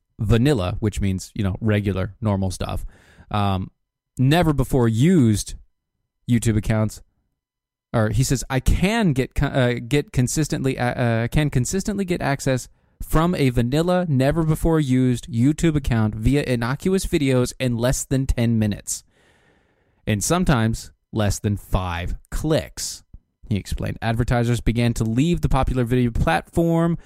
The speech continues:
leading YouTube to shut down comments on millions of accounts. The company is also permanently banned comments from channels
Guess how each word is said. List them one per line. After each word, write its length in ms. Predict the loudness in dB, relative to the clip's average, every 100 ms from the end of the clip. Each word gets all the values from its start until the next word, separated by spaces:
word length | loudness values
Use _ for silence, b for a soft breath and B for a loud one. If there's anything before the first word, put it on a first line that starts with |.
| B -2
leading 360 | 0 2 2
YouTube 380 | 2 0 0 0
to 80 | 0
shut 340 | 0 -2 -2
down 260 | -2 0 0
comments 600 | 0 0 2 2 0 -4 -2
on 300 | 0 2 2
millions 540 | 2 2 0 0 -2 -6
of 340 | -2 0 0 -2
accounts. 840 | -4 0 0 0 0 0 -2 -6 -16 b b b b b b b b b
The 80 | 0
company 280 | 2 2 2
is 120 | 2
also 260 | 2 2 2
permanently 480 | 2 2 0 -2
banned 460 | 0 0 0 0 -2
comments 560 | 0 0 2 0 -2 -4
from 300 | -2 -2 -2
channels 680 | -2 0 2 2 2 -2